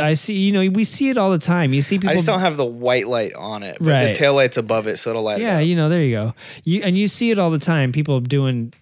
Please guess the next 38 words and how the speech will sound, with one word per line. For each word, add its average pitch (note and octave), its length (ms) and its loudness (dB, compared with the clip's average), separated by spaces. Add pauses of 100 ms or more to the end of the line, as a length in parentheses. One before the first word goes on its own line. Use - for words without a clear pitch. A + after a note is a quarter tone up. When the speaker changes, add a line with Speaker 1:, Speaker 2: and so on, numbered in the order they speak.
Speaker 1:
stuff C3+ 340 -2
that's - 240 -2
not C3 300 0
quite B2+ 360 -2
a B2 80 -4
hundred C3+ 160 0
percent B2 280 -2
legal. C3+ 260 0
Even D#3 180 2
turn D#3 240 0
signals, A2 460 -2
we'll A#2 180 2
get B2+ 160 0
into B2+ 200 0
those C3 320 2
at G2+ 180 -4
some A2 180 0
point, G2+ 320 0
how A2+ 300 0 (100)
Speaker 2:
Oh, C3+ 100 -2
that B2+ 140 2
bike B2+ 120 2
Speaker 1:
ridiculous B2+ 300 0
Speaker 2:
has - 40 -10
Speaker 1:
those C3 160 0
Speaker 2:
none. - 60 -12
Speaker 1:
could C3 100 -2
be. A2+ 80 -4
Yeah, A2 280 -2
there A#2+ 140 2
you A#2+ 140 2
go. B2+ 160 4
Speaker 2:
<laughs> - 60 -16 (520)
Speaker 1:
So F3+ 300 0
the E3 100 2
new F3+ 300 2
Harley D#3+ 260 2
Davidsons D3+ 720 0